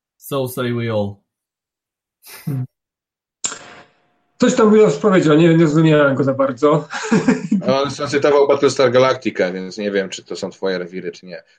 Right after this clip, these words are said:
Speaker 3: Chciałem powiedzieć, Krystian, że masz za plecami świetną półkę na grę i ona taka jest klimatyczna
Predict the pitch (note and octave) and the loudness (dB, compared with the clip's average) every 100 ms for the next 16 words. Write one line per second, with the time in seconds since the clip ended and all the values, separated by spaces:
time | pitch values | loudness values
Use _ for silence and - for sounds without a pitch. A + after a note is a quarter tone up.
0 | _ E3 E3 D#3+ D#3 E3 D#3+ C#3+ D#3 C#3 | _ 0 2 4 2 2 2 4 2 4
1 | D3 D3 D3 D3 C#3+ C3+ B2 _ _ - | 2 2 2 2 2 0 -4 _ _ -4
2 | E3 D3+ - C#3+ - A#2+ A2 G2+ F#2 G#2 | 0 0 2 2 2 0 0 0 -4 -4
3 | G#2+ G#2+ _ A2+ A2 - A#2+ A2 - - | -4 -6 _ -4 -4 -2 -4 -2 -2 -8
4 | _ | _